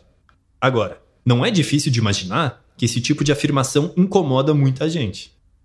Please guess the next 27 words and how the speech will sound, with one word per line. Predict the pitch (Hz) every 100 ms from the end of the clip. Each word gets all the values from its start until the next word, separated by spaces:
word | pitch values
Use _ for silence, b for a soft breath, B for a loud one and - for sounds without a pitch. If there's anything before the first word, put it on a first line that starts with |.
| _ 131
Inclusive, | 127 110 95 131 202 123 98 - -
esse | 131 -
é | 135
outro | 202 -
aspecto | 208 - 139 131 -
da | 135
quântica | - 117 139 170 165
que | 151 185
nos | 196 196
força | - 143 156 -
a | 165
sair | 165 131
da | 139
nossa | 143 -
zona | 139 131 123
de | 120
conforto. | 151 - 110 - - _ _ _ _
Nós, | 110 101 147 127 - -
seres | - 127 117 95
humanos, | 90 135 123 - - _ _
estamos | - 139 139 165
acostumados | - - 147 127 170 165
a | 180
procurar | 165 - 143
padrões | - 147 135 151 135
em | 196
tudo | 214 160 139